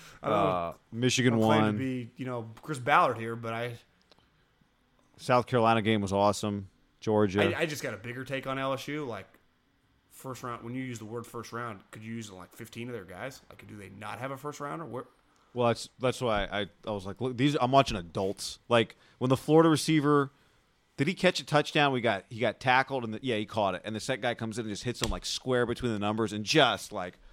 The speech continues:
Speaker 2: folds him in half like a card table. It's like, "Oh my God, it looks so painful." Like, L S U has adults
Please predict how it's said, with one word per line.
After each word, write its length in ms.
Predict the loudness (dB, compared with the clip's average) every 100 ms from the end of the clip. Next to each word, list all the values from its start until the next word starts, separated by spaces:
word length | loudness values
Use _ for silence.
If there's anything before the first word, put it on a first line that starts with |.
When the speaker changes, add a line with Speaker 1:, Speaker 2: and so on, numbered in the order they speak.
| _
Speaker 2:
folds 420 | -4 4 6 6
him 80 | 0
in 60 | -2
half 280 | 0 0 0
like 100 | -6
a 100 | -8 -12 -2
card 280 | 2 2 2
table. 380 | 2 2 -2 -6 _ _ -14
It's 100 | -14
like, 100 | -12 -6
"Oh 220 | -2 -2
my 180 | -4 -14 -14
God, 380 | -8 -4 -4 -6 -12
it 60 |
looks 260 | -12 -12 -12
so 300 | 0 2 2
painful." 540 | 0 -4 -4 -8 -20 _ _ _
Like, 220 | -10 -10 _ _ _
L 240 | 4 6 6
S 160 | 2 -2
U 120 | -4
has 240 | -4 -6 -10
adults 920 | -14 -16 _ -10 -6 -6 -8 -18